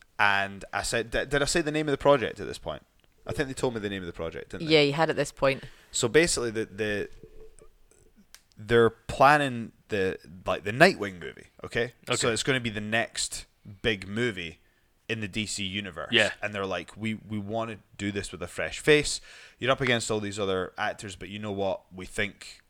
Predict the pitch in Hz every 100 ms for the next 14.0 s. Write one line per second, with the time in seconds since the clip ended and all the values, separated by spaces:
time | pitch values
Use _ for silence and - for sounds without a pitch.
0 | _ 120 104 104 98 95 - 90 - 98
1 | 80 - 73 - - - - 135 147 156
2 | 202 175 202 123 90 - - - 117 139
3 | 147 107 - - 131 175 180 101 - _
4 | _ _ _ _ _ _ _ _ _ 123
5 | - 131 - 196 170 151 135 117 98 92
6 | 95 139 147 - 139 135 135 - 147 135
7 | 113 113 113 - 120 110 104 95 92 101
8 | - 92 98 147 - - - - - -
9 | - 127 135 175 165 117 113 - _ -
10 | 101 120 - 143 123 131 120 - - 92
11 | 101 131 127 - - 113 110 - - -
12 | - 113 - 98 - 147 143 143 139 131
13 | 131 131 147 156 180 165 151 - 147 170